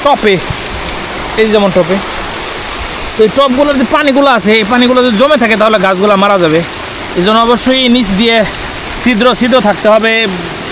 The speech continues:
টপের। আর হলো এমনভাবে মাটি তৈরি করতে হবে, যাতে পানি নিচে যাইতে পারে। মানে, মাটির সাথে প্রায় ফিফটি পার্সেন্ট হলো গিয়ে আপনার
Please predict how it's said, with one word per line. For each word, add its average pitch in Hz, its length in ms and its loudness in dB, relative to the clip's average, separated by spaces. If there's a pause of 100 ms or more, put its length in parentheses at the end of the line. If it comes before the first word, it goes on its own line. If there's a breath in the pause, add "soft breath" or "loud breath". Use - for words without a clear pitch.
(920)
টপের। 240 300 2 (800)
আর 190 140 2
হলো 233 120 2
এমনভাবে 269 420 2
মাটি 285 220 0
তৈরি 294 180 2
করতে 254 220 2
হবে, 233 120 2
যাতে 233 220 2
পানি 233 140 2
নিচে 233 240 2
যাইতে 240 200 2
পারে। 170 220 2 (220)
মানে, 165 100 4
মাটির 233 260 2
সাথে 240 360 4 (680)
প্রায় 220 140 2
ফিফটি 294 280 4
পার্সেন্ট 262 360 4
হলো 277 180 4
গিয়ে 254 220 2 (880)
আপনার 208 400 2